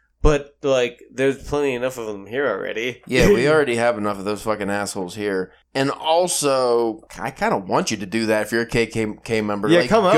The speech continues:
Speaker 1: out.
Speaker 2: to the protest and get the shit beat out of
Speaker 1: Yeah.
Speaker 2: you. Like, you kinda deserve it. And, uh, but, you know, they, they wouldn't wear the hoods and shit. They'd probably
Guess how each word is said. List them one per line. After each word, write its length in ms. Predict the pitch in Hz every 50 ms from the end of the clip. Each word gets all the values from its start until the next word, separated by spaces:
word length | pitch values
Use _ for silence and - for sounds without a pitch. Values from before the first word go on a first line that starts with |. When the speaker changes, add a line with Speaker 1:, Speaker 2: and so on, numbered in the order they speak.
| 170 202 240 254
Speaker 1:
out. 40 | 247
Speaker 2:
to 80 | 233
the 80 | 196 147
protest 420 | 127 127 160 151 147 147 143 135
and 100 | 135 120
get 100 | 135 131
the 80 | - -
shit 220 | - - 151 131
beat 160 | 143 139 135
out 180 | 131 127 156 160
of 60 | - -
Speaker 1:
Yeah. 40 | -
Speaker 2:
you. 40 | 104
Like, 260 | 104 110 110 107 104
you 120 | 113 143 139
kinda 300 | - 180 190 202 175 135
deserve 400 | 127 117 113 123 147 165 143 143
it. 180 | 156 156 151 -
And, 360 | 110 113 113 113 110 110 107
uh, 240 | 104 101 101 95 92 - - _ _ _ _ _ _ _ -
but, 120 | 165 175
you 80 | 196 202
know, 120 | 202 185
they, 120 | 160 160 160
they 160 | 143 147 151
wouldn't 300 | 147 147 147 123 113 110
wear 120 | 113 110
the 140 | 104 101 101
hoods 220 | 107 110 101 - 101
and 100 | 101 98
shit. 180 | - 113 107 107
They'd 200 | 113 110 107 -
probably 540 | 139 131 123 107 104 104 101 98 92 -